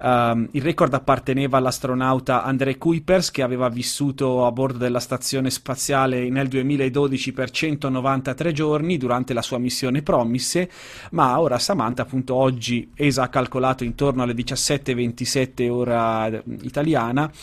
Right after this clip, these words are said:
questo record è stato superato, quindi a tutti gli effetti possiamo dire che Samantha, per quanto concerne il tempo passato nello spazio, è il più veterano degli astronauti esa, direi un traguardo straordinario sia personalmente che per una donna, in quanto è ancora più raro visto il numero di donne che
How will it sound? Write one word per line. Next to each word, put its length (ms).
questo 360
record 360
è 60
stato 280
superato, 600
quindi 440
a 80
tutti 260
gli 120
effetti 420
possiamo 400
dire 220
che 120
Samantha, 520
per 220
quanto 360
concerne 640
il 160
tempo 300
passato 280
nello 220
spazio, 580
è 80
il 80
più 180
veterano 540
degli 220
astronauti 760
esa, 200
direi 260
un 100
traguardo 480
straordinario 1000
sia 260
personalmente 800
che 160
per 140
una 160
donna, 340
in 100
quanto 360
è 20
ancora 260
più 160
raro 300
visto 240
il 80
numero 240
di 140
donne 320
che 260